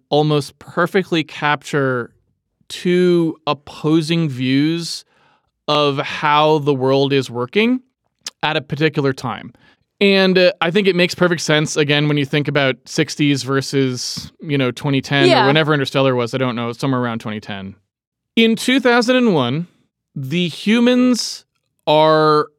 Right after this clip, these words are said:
Speaker 1: flawless, very competent.
Speaker 2: Yep.
Speaker 1: They do not make mistakes.
Speaker 2: Yep. Not very emotional.
Speaker 1: They are very well trained.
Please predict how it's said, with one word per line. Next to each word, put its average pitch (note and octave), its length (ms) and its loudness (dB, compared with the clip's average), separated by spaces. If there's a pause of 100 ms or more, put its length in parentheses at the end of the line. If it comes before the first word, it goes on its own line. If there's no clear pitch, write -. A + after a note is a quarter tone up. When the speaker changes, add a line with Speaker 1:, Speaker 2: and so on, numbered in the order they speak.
(340)
Speaker 1:
flawless, E3 680 -2 (420)
very D#3+ 320 2
competent. C3 500 -2 (380)
Speaker 2:
Yep. A#3 240 2
Speaker 1:
They C#3+ 140 0
do D3 100 2
not E3 160 2
make D3+ 140 0
mistakes. - 500 -8 (260)
Speaker 2:
Yep. A3 320 -4 (280)
Not C#4 240 2
very D#4 220 2
emotional. A#3 640 0
Speaker 1:
They D3+ 100 4
are D3+ 80 4
very D#3+ 260 4
well D#3+ 160 4
trained. G3 540 0